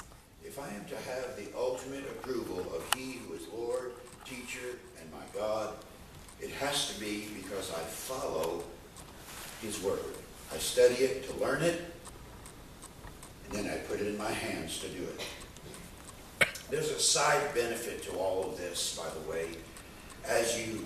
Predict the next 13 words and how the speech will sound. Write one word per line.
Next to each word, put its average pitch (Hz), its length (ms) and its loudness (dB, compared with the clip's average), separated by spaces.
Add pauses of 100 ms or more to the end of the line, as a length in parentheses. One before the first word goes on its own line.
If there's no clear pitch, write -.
take 160 280 8
in 135 200 4
God's 120 360 6
word, - 280 2
as - 160 0
you 110 80 -4
study - 580 6
God's 117 320 2
word, 104 220 4
as 98 220 4
you 113 80 -2
begin 180 420 2
to 123 280 4